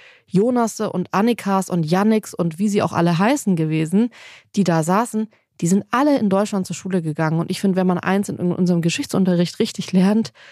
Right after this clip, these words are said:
dann ist es German Guilt. Ich finde, Guilt ist ein sch-, schwieriges Wort, aber sagen wir mal deutsche Verantwortung. Deutsche Verantwortung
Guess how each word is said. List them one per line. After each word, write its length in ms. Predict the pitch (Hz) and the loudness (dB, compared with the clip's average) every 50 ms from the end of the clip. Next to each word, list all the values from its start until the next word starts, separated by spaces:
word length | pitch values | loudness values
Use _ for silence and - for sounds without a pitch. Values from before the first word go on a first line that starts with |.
| - - - - _ _ | -20 -20 -20 -20 _ _
dann 220 | - 180 170 170 | -2 0 0 0
ist 240 | - - 226 226 - | 0 0 -2 -2 -2
es 340 | 254 247 226 - - - - _ _ _ _ _ _ _ _ _ _ _ _ _ - | -6 -6 -6 -8 -14 -20 -20 _ _ _ _ _ _ _ _ _ _ _ _ _ -4
German 580 | - 175 175 190 208 208 196 190 185 185 185 - _ _ _ - | 0 2 2 4 4 4 4 4 2 2 0 -2 _ _ _ -2
Guilt. 360 | - 180 185 190 175 156 - - | 2 2 4 4 4 2 0 -4
Ich 120 | 180 - | -10 -6
finde, 180 | - 202 190 - | -4 -4 -4 0
Guilt 220 | - 208 233 226 | 0 0 0 0
ist 120 | - 175 190 | -2 -6 -6
ein 60 | 175 | -8
sch-, 220 | - - - - | -8 -10 -16 -18
schwieriges 560 | 190 - - - 240 269 262 233 233 - - - | -18 -14 -6 -4 -2 0 0 0 -2 -2 -2 -2
Wort, 280 | 214 214 214 208 - | 0 0 0 0 0
aber 140 | 185 180 175 | -2 -2 0
sagen 220 | - 202 208 202 | 0 -2 0 0
wir 60 | 202 190 | 0 0
mal 280 | 185 180 175 175 175 - - - - - - _ - | 2 2 2 0 -2 -4 -8 -20 -20 -20 -20 _ -2
deutsche 340 | - 175 175 175 - 185 - | 0 2 2 2 0 -4 -6
Verantwortung. 960 | - 165 - - 262 330 339 - - 135 139 143 - - 170 180 220 262 339 - _ _ - - - - - _ | -6 -4 -2 0 0 0 0 -2 -2 0 0 0 0 0 0 2 0 0 -4 -8 _ _ -20 -20 -20 -20 -12 _
Deutsche 320 | - 214 214 226 - 233 202 | -2 0 0 0 -2 -4 -6
Verantwortung 760 | - - - - 220 254 233 226 226 214 - 208 208 208 - | -6 -6 -4 -2 -2 -2 0 0 0 0 0 0 -2 -2 -4